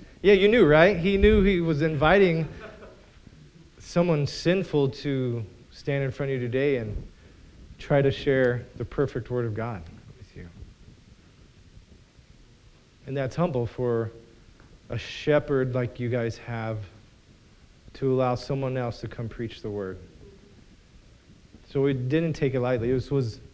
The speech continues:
he asked me yesterday, like, "Hey, are you ready?" It's like, "Man, my heart is and spirit are heavy, right? But I'm ready to go."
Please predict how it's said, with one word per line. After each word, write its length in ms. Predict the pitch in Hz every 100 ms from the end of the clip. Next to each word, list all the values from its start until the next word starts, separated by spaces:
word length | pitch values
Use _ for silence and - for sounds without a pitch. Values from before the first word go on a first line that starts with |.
| -
he 160 | 143
asked 240 | 139 143 -
me 80 | 135
yesterday, 320 | 135 135 123
like, 140 | 113
"Hey, 160 | 151 160
are 80 | 120
you 160 | 117
ready?" 340 | 117 127 165 180 - - - _
It's 100 | -
like, 140 | 113 107
"Man, 280 | 120 104 92 - _ _ _ _ -
my 80 |
heart 240 | 110 131 170
is 440 | 156 - - - - -
and 200 | 110 101
spirit 400 | - - 156 160
are 100 | 101
heavy, 460 | 95 127 107 90 82 - _ _ _ _ - _ _ _ _ -
right? 280 | 110 120 - - - _ _ -
But 240 | 107 98 - - _ - -
I'm 140 | 113
ready 220 | 110 107 101
to 60 |
go." 220 | 98 95